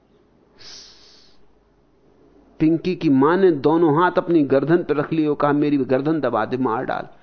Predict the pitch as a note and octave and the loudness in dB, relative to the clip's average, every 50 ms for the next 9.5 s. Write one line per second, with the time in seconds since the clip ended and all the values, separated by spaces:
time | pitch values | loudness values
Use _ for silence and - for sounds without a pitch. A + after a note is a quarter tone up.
0 | - - _ _ _ _ - F3 C#3 G#2+ A2 - - - G#1 - - - - - | -20 -20 _ _ _ _ -8 -8 -8 -8 -8 -10 -8 -8 -8 -8 -10 -12 -14 -14
1 | - - - - - _ _ _ _ _ _ _ _ _ _ _ _ _ _ _ | -18 -18 -18 -20 -20 _ _ _ _ _ _ _ _ _ _ _ _ _ _ _
2 | _ _ _ _ _ _ _ _ _ _ _ _ _ _ _ _ _ _ _ _ | _ _ _ _ _ _ _ _ _ _ _ _ _ _ _ _ _ _ _ _
3 | - - - D3+ - - - - - G#2+ B2 C#3+ D3+ D3 - - D#3 C#3+ B2+ B2+ | -10 -8 -8 -8 -8 -8 -8 -6 -4 -2 -2 -2 -2 -4 -4 -4 -4 -4 -2 -4
4 | A#2+ B2 - B2+ B2 A#2 F#2 E2+ E2+ - - - - - - - _ _ _ _ | -6 -4 -4 -4 -4 -4 -4 -6 -8 -8 -10 -10 -10 -14 -18 -20 _ _ _ _
5 | _ _ _ _ _ _ _ _ _ _ _ _ _ _ _ _ _ _ - - | _ _ _ _ _ _ _ _ _ _ _ _ _ _ _ _ _ _ -18 -12
6 | - - D#3 E3 E3 - - - D3 C#3+ C#3+ B2+ B2+ D3 - - D#3 C3 B2+ A2+ | -6 -4 -2 -2 -2 -4 -4 -2 0 0 0 0 -4 -4 -4 -4 -4 -4 -4 -6
7 | - - - - - - _ _ _ _ _ _ _ _ _ _ _ _ _ _ | -8 -10 -12 -16 -18 -20 _ _ _ _ _ _ _ _ _ _ _ _ _ _
8 | _ _ _ _ _ _ _ _ _ _ _ _ - C3+ C3+ C3+ B2+ C3 C3 C#3 | _ _ _ _ _ _ _ _ _ _ _ _ -2 0 2 2 2 2 2 0
9 | B2+ A#2+ B2 C3 B2 A2+ G#2 G#2+ A2+ | 0 0 -2 -2 -2 -4 -4 -6 -8